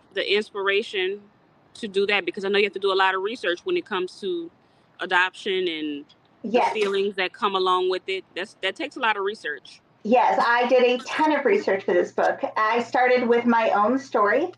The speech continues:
Speaker 2: 'cause I am adopted. And then I also interviewed, uh, various, uh, people who were adopted, um,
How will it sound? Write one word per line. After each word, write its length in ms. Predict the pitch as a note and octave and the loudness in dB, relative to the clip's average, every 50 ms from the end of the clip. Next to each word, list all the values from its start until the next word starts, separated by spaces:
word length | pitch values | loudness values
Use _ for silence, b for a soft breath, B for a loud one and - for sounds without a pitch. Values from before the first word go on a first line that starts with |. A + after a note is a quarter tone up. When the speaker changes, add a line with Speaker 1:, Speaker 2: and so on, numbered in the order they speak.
| _ _ | _ _
Speaker 2:
'cause 140 | - A#3+ A3 - - | -4 -4 -4 -2 -2
I 180 | F#3+ F#3+ F#3 F#3+ | 0 0 2 2
am 100 | G#3 G#3+ | 2 2
adopted. 500 | A3 G3+ E3+ E3 E3 D#3+ A3+ A#3+ C4+ C4 - - - _ _ _ _ _ _ _ _ _ _ _ - | 2 2 2 2 2 2 2 0 0 -2 -6 -18 -20 _ _ _ _ _ _ _ _ _ _ _ -2
And 160 | G#3+ G#3+ G#3+ | 0 2 2
then 120 | G#3+ G#3+ G#3+ | 2 2 0
I 200 | G#3+ G#3+ - - | 0 0 2 2
also 420 | G#3+ G#3+ A3 A3 - C4 A3 G#3+ | 2 2 2 2 2 2 2 2
interviewed, 640 | A3+ A#3 A3+ A3 G#3+ A3 A3 A3 A3 G#3+ G#3+ G#3+ - - | 2 0 0 0 -2 -2 0 2 4 4 4 4 2 2
uh, 540 | - G#3 G#3 G3 G3 G3 G3 F#3+ F#3 - - - - - _ G3 F#3+ - _ _ _ - | 2 2 2 2 2 2 4 4 2 2 0 -4 -10 -20 _ -20 -20 -20 _ _ _ -12
various, 800 | F#3+ F#3+ F#3+ - C4+ C#4+ C#4+ C#4 C4 B3 A3+ G#3+ G#3 G#3 G#3 - - - - - - - | -10 -6 -2 0 2 4 4 4 4 4 2 2 2 0 -2 -4 -8 -12 -14 -8 -4 -2
uh, 320 | G#3+ G#3 G3 G3 F#3+ F#3+ | 0 2 2 2 0 0
people 420 | - - B3 - A3 G3+ G#3 G#3+ | 0 -4 -4 0 2 2 2 2
who 240 | G#3+ A#3+ A3 G#3 G3 | 2 0 0 0 2
were 180 | F#3+ G#3+ A#3 B3+ | 2 2 4 4
adopted, 600 | B3 A#3+ B3+ B3 B3 B3+ B3+ D4 D4+ D#4 E4+ - - b b b b b b _ - | 2 4 4 4 2 2 2 2 0 0 -2 -4 -8 b b b b b b _ -2
um, 560 | G#3+ G#3+ G#3 G#3 G#3 G#3 G#3 G3+ G3+ G3 | 0 2 2 2 2 2 0 0 -2 -4